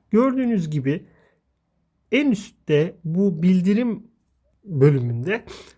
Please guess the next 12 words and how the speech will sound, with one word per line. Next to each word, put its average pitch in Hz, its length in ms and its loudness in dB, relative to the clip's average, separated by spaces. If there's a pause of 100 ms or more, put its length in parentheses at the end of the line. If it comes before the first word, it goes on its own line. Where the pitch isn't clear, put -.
(140)
yüzde 214 380 0
doksan 196 520 2
beş 196 440 0 (140)
şeklinde 139 800 -6 (280)
gösteriyor 175 720 2
bana. 131 340 -4 (420)
Ee, 135 540 -4 (300)
tıkladığımızda 180 1080 0 (160)
tekrar 180 300 -2
uygulamanın 147 540 -2
içerisine 143 540 -4
gireceğiz. 123 720 -2